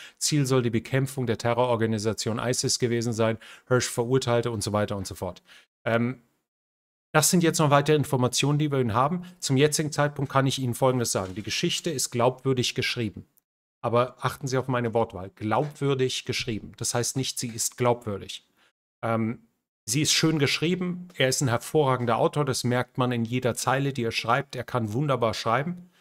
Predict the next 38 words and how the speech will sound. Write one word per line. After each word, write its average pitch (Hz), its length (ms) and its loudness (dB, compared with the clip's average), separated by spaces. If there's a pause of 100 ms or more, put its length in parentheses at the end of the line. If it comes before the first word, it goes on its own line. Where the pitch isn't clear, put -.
(480)
Äh, 120 240 0 (580)
in 175 160 6
sei-, 175 300 4
in 160 100 0
ihrer 156 240 2
Fort-, 165 460 -2
in 147 140 0
dem 127 100 0
Fortgang, 120 520 -4
des, 107 140 -4
in 131 220 -4
dem 139 160 -4
Ablauf 143 480 2 (400)
ist 135 160 -2
er 120 80 2
glaubwürdig. 101 480 -2
So 151 200 4
kann 147 320 -2
es 131 200 -4
passiert 113 440 -4
sein, 110 240 -6
eindeutig. 104 640 -4
Das - 140 -4
Problem 127 420 0
ist, 156 200 -4
er 131 80 0
hat - 180 -6
eine 139 300 0
anonyme 123 480 0
Quelle 135 340 -2
und 131 240 -8
nur 143 320 2
eine. 151 340 -2 (640)
Er 120 120 2
hat 139 200 2
in 156 160 0
den 147 160 4
letzten 139 440 0